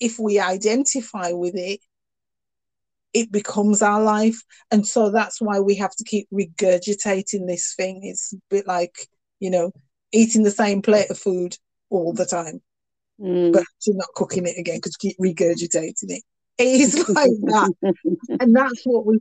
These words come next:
Speaker 1: tend to do. And that's what we tend to do. I do it.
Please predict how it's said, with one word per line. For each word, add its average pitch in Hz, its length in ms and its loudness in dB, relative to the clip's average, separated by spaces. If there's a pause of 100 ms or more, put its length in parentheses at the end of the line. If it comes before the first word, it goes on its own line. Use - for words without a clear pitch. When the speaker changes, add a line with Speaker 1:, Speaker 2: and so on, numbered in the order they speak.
Speaker 1:
tend 214 260 2
to 214 160 -2
do. 220 260 -4
And 208 120 2
that's 226 240 -4
what 220 220 -2 (120)
we 202 200 -2
tend 185 340 -4
to 208 120 -6
do. 196 340 0 (640)
I 196 220 4
do 196 220 0
it. - 180 -6